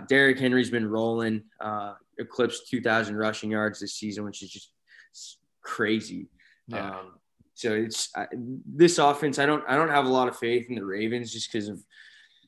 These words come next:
Speaker 1: really the, for more than anything, it's the gambling losses I've, I've had, uh,
Speaker 2: <laughs>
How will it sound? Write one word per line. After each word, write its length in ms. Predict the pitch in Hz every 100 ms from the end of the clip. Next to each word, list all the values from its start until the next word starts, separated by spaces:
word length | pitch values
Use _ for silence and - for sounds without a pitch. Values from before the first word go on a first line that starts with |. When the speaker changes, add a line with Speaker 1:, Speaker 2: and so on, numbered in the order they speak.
| _ _ _ -
Speaker 1:
really 240 | 139 180 170
the, 180 | 131 107
for 160 | 143
more 340 | 123 131 151 151
than 100 | 131
anything, 460 | 127 127 123 120
it's 240 | 113 - -
the 220 | 113 127
gambling 680 | 117 120 123 110 117 110
losses 480 | 110 110 110 117 110
I've, 260 | 107 104 107
I've 260 | 117 107 101
had, 380 | - 110 110 107
uh, 320 | 107 107
Speaker 2:
<laughs> 60 | 104